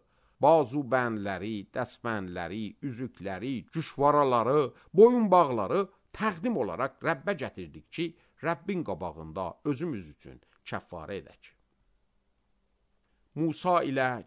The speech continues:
kahin Elazar qızılı və hər cür bəzək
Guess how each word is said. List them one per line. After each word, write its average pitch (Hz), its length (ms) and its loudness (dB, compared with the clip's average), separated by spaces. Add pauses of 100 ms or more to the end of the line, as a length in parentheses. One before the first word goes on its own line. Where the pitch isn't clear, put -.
(140)
kahin 117 420 -2
Elazar 92 560 -8 (360)
qızılı 208 520 2
və 151 240 -2
hər 196 400 -2
cür 170 240 -4 (180)
bəzək 135 460 -4